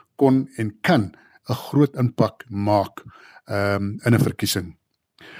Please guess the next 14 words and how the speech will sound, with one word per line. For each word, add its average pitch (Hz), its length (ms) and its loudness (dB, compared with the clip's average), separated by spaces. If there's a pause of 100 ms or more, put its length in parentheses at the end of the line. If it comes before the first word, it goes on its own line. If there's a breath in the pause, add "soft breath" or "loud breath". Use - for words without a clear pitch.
(280 loud breath)
Ehm, 131 560 2 (140)
die 123 300 4
jeug 160 280 4
van 185 180 2
vandag, 156 460 0 (1040 soft breath)
uh, 117 320 2 (260)
it's, - 360 -6
hulle 117 200 4
vorm 151 340 4
ook 151 380 0
die 107 640 -4
grootste 151 540 2
meerderheid, 147 560 4 (840)
ehm, 104 540 -2